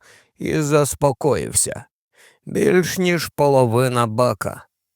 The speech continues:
Доїхати до бази відпочинку вистачить, якщо вірити навігатору.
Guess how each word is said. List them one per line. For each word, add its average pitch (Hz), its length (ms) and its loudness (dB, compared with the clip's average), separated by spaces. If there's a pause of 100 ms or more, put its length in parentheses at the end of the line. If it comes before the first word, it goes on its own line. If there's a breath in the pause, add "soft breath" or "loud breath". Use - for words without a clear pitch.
(140)
Доїхати 180 760 4
до 139 140 4
бази 147 360 4
відпочинку 139 920 0
вистачить, 139 840 0
якщо 110 500 -4
вірити 104 480 -2
навігатору. 101 840 -2